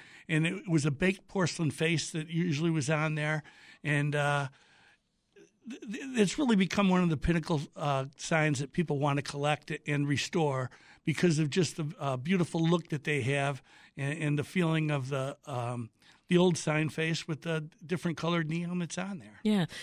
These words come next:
Speaker 2: and you touched on this, uh, uh, briefly, Martin, but, uh, some early vintage signs, they were made with incandescent bulbs.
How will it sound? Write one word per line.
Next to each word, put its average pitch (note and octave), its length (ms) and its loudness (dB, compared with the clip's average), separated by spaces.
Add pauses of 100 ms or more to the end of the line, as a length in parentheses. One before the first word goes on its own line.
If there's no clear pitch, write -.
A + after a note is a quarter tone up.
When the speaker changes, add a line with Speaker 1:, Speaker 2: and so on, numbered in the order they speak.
Speaker 2:
and F#3 160 4
you F#3 60 4
touched F#3 260 -2
on D#3 100 2
this, D3 240 0
uh, C3+ 240 0
uh, - 140 -6
briefly, D#3 580 0
Martin, B2 360 -2
but, B2 160 -2
uh, - 180 -4
some D#3+ 240 -2
early E3+ 260 2
vintage D3+ 320 -2
signs, C#3 280 -2
they D3+ 80 -2
were C#3+ 80 0
made D3 240 0
with D3 160 -2
incandescent D3 680 -4
bulbs. B2 400 -4